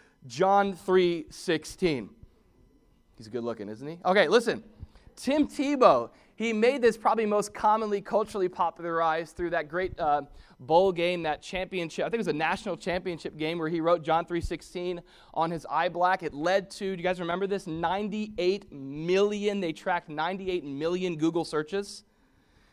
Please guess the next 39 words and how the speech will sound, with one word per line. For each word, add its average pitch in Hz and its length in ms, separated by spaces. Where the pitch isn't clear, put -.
Ninety-eight 185 520
million 180 420
people 190 320
Googling 175 460
John 147 340
three 190 220
sixteen, 180 580
a 147 60
popular 180 500
verse. 170 460
And 135 80
for 151 80
those 175 180
of 175 80
you 180 60
that 170 140
are, 165 60
like, 156 240
diehard 165 580
Tebow 139 340
fans, 139 460
um, 147 360
which 147 140
is 139 40
pretty 156 140
much 143 140
Christian 151 240
women, 143 340
but, 147 260
um, 143 300
for 180 80
those 208 220
of 233 80
you 226 40
who 220 80
are 196 120
diehard 208 580
Tebow 180 300
fans, 165 500